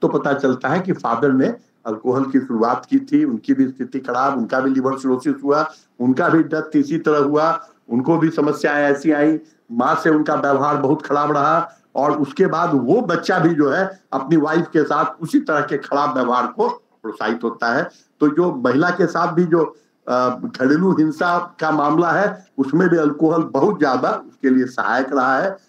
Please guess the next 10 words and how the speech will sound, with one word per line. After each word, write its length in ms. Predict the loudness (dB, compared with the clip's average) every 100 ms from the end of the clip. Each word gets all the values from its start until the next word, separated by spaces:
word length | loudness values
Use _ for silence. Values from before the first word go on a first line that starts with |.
| _ _
मुझे 180 | 0 2
याद 360 | 2 0 -2 0
है 140 | -2 -4 -12 _ _
कि 240 | 0 2
दो, 260 | 2 0 0
अ, 320 | 0 -2 0
नाइनटीन 520 | 2 2 2 0 -2
नाइंटी 340 | 0 0 0 -2
फ़ोर 360 | 0 2 2
में 220 | 2 0